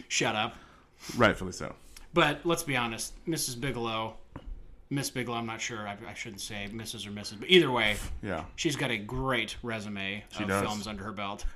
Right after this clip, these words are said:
Speaker 2: I was just gonna say, she made these, like, awesome action movies, like, nineties action movies. She made, uh, oh man, Near Dark, like, the vampire,
Speaker 1: Mm-hmm.
Speaker 2: eighties, like, horror, action horror. It was awesome. And then, then she, like, went and did, like, uh, Hurt Locker.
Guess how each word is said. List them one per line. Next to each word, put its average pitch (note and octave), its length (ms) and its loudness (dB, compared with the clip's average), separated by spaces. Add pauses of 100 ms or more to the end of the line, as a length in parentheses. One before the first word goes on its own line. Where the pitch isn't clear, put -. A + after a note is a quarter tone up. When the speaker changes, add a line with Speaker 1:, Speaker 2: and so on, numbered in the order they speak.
(140)
Speaker 2:
I A#2 40 2
was G#2+ 80 2
just G#2 100 0
gonna G#2 100 8
say, A2+ 200 12
she G2 120 8
made G#2 160 10
these, F#2+ 160 -2
like, F2 180 -4
awesome F#2 380 2
action F#2 340 -2
movies, A2 320 0
like, F2 140 -2
nineties F#2+ 340 2
action F#2+ 280 0
movies. G2 260 2
She F#2 140 -4
made, F2+ 240 0
uh, F2 260 0 (640)
oh F2 80 0
man, D2+ 220 2
Near F#2 160 4
Dark, F2+ 260 2
like, F#2+ 120 -2
the - 60 -2
vampire, F#2 440 2
Speaker 1:
Mm-hmm. C3 220 4
Speaker 2:
eighties, - 200 -4
like, - 180 -2 (300)
horror, G2 600 0
action F#2+ 320 -2
horror. G2 300 8
It G2+ 40 6
was F#2 120 4
awesome. G2 440 8
And F#2 100 8
then, F#2 380 6
then A2 140 0
she, A2 180 4
like, G2 160 6 (220)
went G#2 240 0
and F2 100 -2
did, G2 140 0
like, F2+ 300 2
uh, E2+ 220 2
Hurt G2+ 220 2
Locker. G#2 540 6